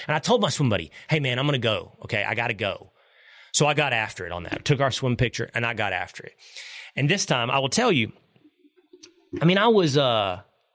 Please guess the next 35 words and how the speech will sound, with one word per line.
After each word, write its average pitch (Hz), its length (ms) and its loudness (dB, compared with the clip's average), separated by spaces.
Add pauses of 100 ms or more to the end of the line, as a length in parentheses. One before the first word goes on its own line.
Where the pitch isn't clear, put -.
(420)
I - 60 2
wasn't 233 240 4
one 214 80 4
of 214 60 4
the 185 60 4
first 180 240 0
guys 147 200 2
in 127 60 -2
the 117 80 -2
water, 98 360 0 (260)
so - 140 2
I 165 40 4
was 175 100 0
probably 139 240 0
mid-pack 127 800 0
into 113 160 -2
the 95 60 -2
water. 85 220 -2
So - 140 -2
this 135 80 0
is 123 60 0
a 117 40 -2
good 117 200 2
head 110 160 0
start, 98 220 0
and 98 60 -6
then 98 100 0
I - 20 2
had 101 100 0
to 101 60 4
do 92 60 0
the 85 40 -4
picture 104 300 -2
with 82 100 -6
Hegseth. 95 380 -4